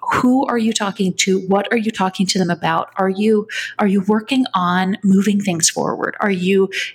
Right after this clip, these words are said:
talking to the right people inside and outside your organization so that you can be more effective? Um, critically, critically important. And then I agree. We take the idea of a mentor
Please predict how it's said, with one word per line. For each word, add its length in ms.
talking 360
to 100
the 100
right 240
people 340
inside 460
and 120
outside 380
your 140
organization 800
so 180
that 120
you 100
can 160
be 100
more 180
effective? 600
Um, 200
critically, 400
critically 380
important. 500
And 200
then 280
I 120
agree. 500
We 160
take 640
the 120
idea 360
of 140
a 60
mentor 540